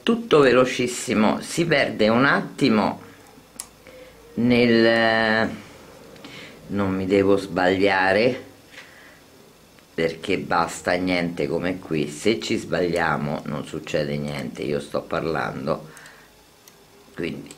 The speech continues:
le maglie tre e sette in questo caso vengono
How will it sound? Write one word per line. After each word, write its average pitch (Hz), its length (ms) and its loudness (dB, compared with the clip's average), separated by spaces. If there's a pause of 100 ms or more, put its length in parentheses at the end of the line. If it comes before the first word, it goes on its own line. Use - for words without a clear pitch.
(180)
le 101 200 -6
maglie 90 580 0
tre 87 400 2
e 104 140 2
sette - 640 -4
in 73 140 -4
questo 85 400 -4
caso 78 400 -2
vengono 80 560 -4